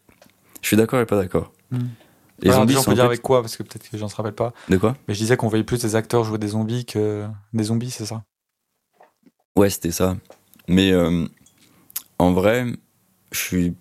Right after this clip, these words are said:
Speaker 1: pas vraiment d'accord avec toi parce que, euh, ça change de, de, de l'esthétique du zombie que t'as habituellement.
Speaker 2: Mhm.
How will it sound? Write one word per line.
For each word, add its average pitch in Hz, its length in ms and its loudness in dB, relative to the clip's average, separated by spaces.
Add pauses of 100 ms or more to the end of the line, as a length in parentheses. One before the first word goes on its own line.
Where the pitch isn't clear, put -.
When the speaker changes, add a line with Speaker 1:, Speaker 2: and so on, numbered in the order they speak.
(100)
Speaker 1:
pas 104 140 2
vraiment 110 220 0
d'accord 104 260 0
avec 92 160 -2
toi 104 180 0
parce 95 160 -4
que, 98 240 2 (1400)
euh, 82 640 2 (260)
ça 87 200 0
change 110 340 -2
de, 87 680 -2
de, 82 440 -4
de 80 540 -4
l'esthétique 95 460 -4
du 95 140 -2
zombie 92 300 0
que - 80 -14
t'as 90 120 0
habituellement. 87 580 -2 (360)
Speaker 2:
Mhm. 117 300 -4